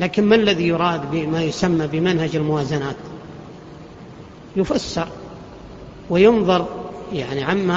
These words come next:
أراده المتكلم به. فإذا كان يراد بالموازنات هو أنه لا يحذر من مبتدع إلا ويذكر ما فيه من الخير، فإن هذا خطأ،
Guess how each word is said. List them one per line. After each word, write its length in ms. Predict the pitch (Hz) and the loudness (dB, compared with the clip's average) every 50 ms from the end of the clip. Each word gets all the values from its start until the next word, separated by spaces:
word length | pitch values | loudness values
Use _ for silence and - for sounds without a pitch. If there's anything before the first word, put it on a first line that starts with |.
| 175 175 175 | 0 0 2
أراده 380 | 180 190 196 185 175 175 165 | 4 4 4 4 4 2 2
المتكلم 680 | 170 160 165 156 - 160 - - 180 175 156 151 147 139 | 2 2 0 0 -2 -4 0 2 2 2 2 0 -2 -2
به. 140 | 135 139 120 - - - - - - - - - - - - - - - - - | -4 -4 -6 -6 -12 -14 -14 -16 -16 -16 -16 -16 -16 -18 -18 -18 -18 -18 -6 -2
فإذا 280 | 190 196 190 180 185 | 0 2 4 4 2
كان 240 | 180 - 233 247 226 | 2 2 2 4 6
يراد 460 | 214 190 180 190 233 226 214 175 165 | 6 6 6 6 6 4 4 2 2
بالموازنات 1080 | 160 180 175 175 - - - 165 156 170 180 185 175 151 - 175 165 165 160 156 156 - - - - - - - - - - - - - - - | 2 2 2 0 -2 -4 -4 -2 0 2 2 2 2 2 2 0 0 2 0 0 -2 -4 -8 -12 -12 -12 -14 -14 -14 -14 -14 -16 -16 -14 -6 0
هو 140 | 151 202 196 | 4 4 4
أنه 320 | 190 208 202 196 185 185 | 4 4 4 4 4 4
لا 100 | 185 220 | 6 6
يحذر 480 | 226 202 202 - 254 202 170 185 196 170 | 6 4 4 4 2 2 4 2 2 4
من 100 | 185 180 | 4 2
مبتدع 520 | 175 170 151 - - 196 196 160 151 143 - - - - - - - - - - - - - - - - - | 2 2 0 0 0 0 2 2 0 -2 -4 -6 -12 -14 -14 -14 -14 -14 -14 -16 -16 -16 -16 -18 -16 -4 2
إلا 260 | 214 196 202 185 185 180 | 4 4 6 6 6 6
ويذكر 500 | 160 165 175 202 185 151 - 185 175 165 | 6 6 6 4 4 4 0 -2 -2 0
ما 160 | 165 165 151 | 0 -2 -2
فيه 320 | - 202 190 175 160 165 | -2 -2 0 0 0 0
من 180 | 160 165 160 160 | 0 0 0 0
الخير، 480 | 156 143 - - 190 185 175 160 175 170 - - - - - - - - - - - - - - - - - - - - - | -2 -2 -2 0 2 4 4 2 0 -2 -6 -10 -12 -12 -12 -14 -14 -14 -14 -16 -16 -16 -16 -16 -18 -18 -18 -18 -14 -6 -4
فإن 180 | 254 254 247 | 0 2 2
هذا 200 | 233 220 240 233 | 2 2 2 0
خطأ، 320 | - - 185 165 - 139 | 0 0 -2 -2 -2 -6